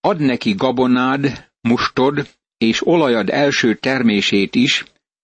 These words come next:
meg juhaidnak először lenyírt gyapját. Mert őt választotta ki Istened az Úr valamennyi törzset közül, hogy ott álljon és szolgáljon az Úr nevével áldva,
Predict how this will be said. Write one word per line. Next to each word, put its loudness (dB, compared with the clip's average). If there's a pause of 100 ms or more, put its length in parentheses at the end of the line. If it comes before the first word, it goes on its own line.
(380)
meg -4
juhaidnak 0
először 2
lenyírt 0
gyapját. -4 (720)
Mert -2
őt 2
választotta -2
ki 0
Istened 0
az 0
Úr 2
valamennyi 2
törzset -2
közül, 0 (680)
hogy 0
ott -2
álljon 0
és -2
szolgáljon 0
az -2
Úr 4
nevével 2
áldva, 0